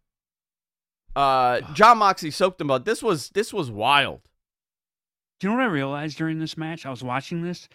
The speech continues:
Speaker 2: as I was like, "My gosh, Shingo is the same as Jon Moxley. They work a very similar style."
Speaker 1: Yeah,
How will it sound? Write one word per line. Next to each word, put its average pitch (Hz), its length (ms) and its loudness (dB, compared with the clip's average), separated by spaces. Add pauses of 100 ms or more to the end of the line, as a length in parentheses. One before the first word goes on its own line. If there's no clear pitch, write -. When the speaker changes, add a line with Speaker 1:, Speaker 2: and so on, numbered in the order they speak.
(200)
Speaker 2:
as 190 140 -6
I 185 40 0
was 175 140 -2
like, 170 160 -6
"My 165 240 -6
gosh, 180 420 -8 (260)
Shingo 233 540 0
is 165 380 0 (480)
the 190 80 -4
same 170 340 0
as 190 120 -4
Jon 175 260 -2
Moxley. - 600 -12
They 165 120 -4
work 180 300 -2
a 165 60 -2
very 151 300 -2
similar 175 440 -8
style." 202 420 -10
Speaker 1:
Yeah, 330 80 2